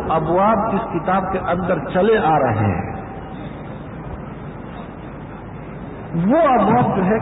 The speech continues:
کہتے ہیں کہ وہ اللہ تبارک و تعالیٰ کے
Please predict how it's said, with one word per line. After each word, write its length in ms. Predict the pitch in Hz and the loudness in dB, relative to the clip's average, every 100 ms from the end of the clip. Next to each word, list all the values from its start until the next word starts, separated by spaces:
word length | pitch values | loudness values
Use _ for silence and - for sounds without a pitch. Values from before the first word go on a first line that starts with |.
| - | 0
کہتے 300 | 165 - 214 | -2 -2 -2
ہیں 80 | 214 | 0
کہ 60 | 170 | 0
وہ 320 | 156 185 440 427 - - - - - - - - | 2 4 4 2 -8 -10 -10 -10 -10 -12 -12 -6
اللہ 340 | - 170 202 226 226 | 2 4 4 4 2
تبارک 420 | 180 196 208 202 | 2 4 2 0
و 140 | 160 - | -2 0
تعالیٰ 260 | 160 180 | 0 0
کے 60 | 185 | 0